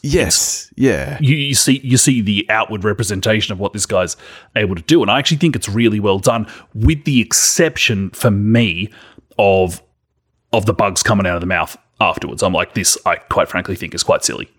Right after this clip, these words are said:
Speaker 1: Yep. Yep. No, I completely agree with that. I think that, as you say, most of it is so understated.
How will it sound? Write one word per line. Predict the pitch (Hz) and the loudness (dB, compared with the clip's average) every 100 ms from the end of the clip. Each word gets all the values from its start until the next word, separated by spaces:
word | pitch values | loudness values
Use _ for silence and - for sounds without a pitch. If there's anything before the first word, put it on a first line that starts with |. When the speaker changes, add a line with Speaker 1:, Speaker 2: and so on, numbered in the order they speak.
| _ | _
Speaker 1:
Yep. | 135 127 - _ _ _ | 0 0 -6 _ _ _
Yep. | 101 - _ _ _ _ | -4 -4 _ _ _ _
No, | 135 120 | 2 4
I | 117 113 | 4 2
completely | - 123 - 117 104 101 | 0 0 2 2 4 0
agree | 101 95 | 0 0
with | 87 | 0
that. | 90 - - | -2 -4 0
I | 117 | 2
think | 131 110 113 | 2 0 0
that, | 117 | 2
as | 110 131 123 | 2 2 2
you | 123 | 2
say, | 156 139 | 2 2
most | 107 127 127 135 | 2 2 2 -2
of | |
it | 113 | 0
is | 104 | -2
so | - 113 104 - | 0 2 2 2
understated. | 110 107 101 - 113 120 107 82 | -2 -2 -4 -2 0 2 0 -2